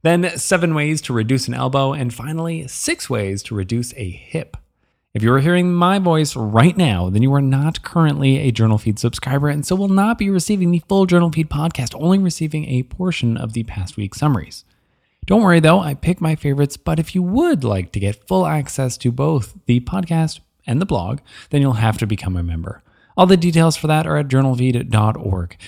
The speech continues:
Don't worry, if money is a problem though, we'd never want that to actually be a barrier. So if you're having trouble affording a subscription, please just get in touch and we'll help you out. Now, this is the audio version of the past week summaries, which this week were brought to you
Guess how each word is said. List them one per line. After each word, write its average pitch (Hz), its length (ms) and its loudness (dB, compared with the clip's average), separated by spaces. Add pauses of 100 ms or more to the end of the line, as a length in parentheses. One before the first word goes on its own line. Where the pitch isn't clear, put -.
(140)
Don't 208 180 4
worry, 214 720 2
if 147 160 -4
money 185 260 4
is 175 140 2
a 170 40 0
problem 165 520 2
though, 160 220 2
we'd 160 340 -4
never 175 360 6
want 139 220 4
that 113 200 -2
to 127 120 -6
actually 131 460 -2
be 110 340 0
a 104 80 -4
barrier. 87 560 -4 (320)
So 175 240 4
if 147 140 -4
you're 151 100 0
having 170 260 2
trouble 170 280 0
affording 180 360 2
a 185 80 4
subscription, 170 840 -2
please 180 300 -2
just 147 140 -6
get 175 120 -2
in 170 80 -2
touch 156 320 -2
and 139 160 0
we'll 127 80 0
help 110 220 -6
you 92 100 -2
out. 85 220 -8 (520)
Now, 135 120 4
this 156 260 2
is 147 80 0
the 143 120 4
audio 151 260 2
version 160 280 0
of 151 140 -4
the 147 120 -2
past 90 340 -6
week 104 140 -6
summaries, 143 340 -2
which 160 240 -4
this 160 180 -2
week 185 220 -4
were 175 80 0
brought 190 320 4
to 202 100 2
you 151 240 6